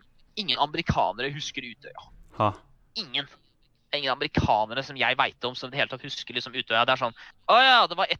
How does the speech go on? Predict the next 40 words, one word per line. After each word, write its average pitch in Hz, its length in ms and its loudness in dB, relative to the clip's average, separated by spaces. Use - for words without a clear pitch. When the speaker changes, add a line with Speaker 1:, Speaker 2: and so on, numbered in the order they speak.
Speaker 1:
eller 180 200 -4
annet - 100 -10
i - 60 -20
to 156 80 -18
tusen 143 180 -14
og - 60 -4
elleve 127 180 -6
om 139 100 -6
en 135 140 -2
eller 131 80 -6
annen 127 480 -4
fjompenisse 127 560 -14
som 139 100 -18
røp 123 220 -14
ut 117 160 -16
og 131 80 -14
skjøt - 240 -14
folk.» 170 260 -14
Speaker 2:
Eh, 127 200 -10
Speaker 1:
Det 151 120 2
er 139 320 2
liksom 151 240 -6
som 139 340 -10
den 143 160 -12
average 131 460 0
Speaker 2:
Ja. 135 100 -4
Speaker 1:
amerikanske 135 420 -4
reaksjonen 127 320 -8
som 135 80 -20
jeg 113 180 -4
ser, 170 140 -6
for 135 120 -12
jeg 123 220 2
er 107 300 -2
rundt 110 160 -14
amerikanere 104 560 -8
online 101 340 -6
Speaker 2:
Ja. 104 160 0
Speaker 1:
ofte, 208 140 -4
som 127 340 -8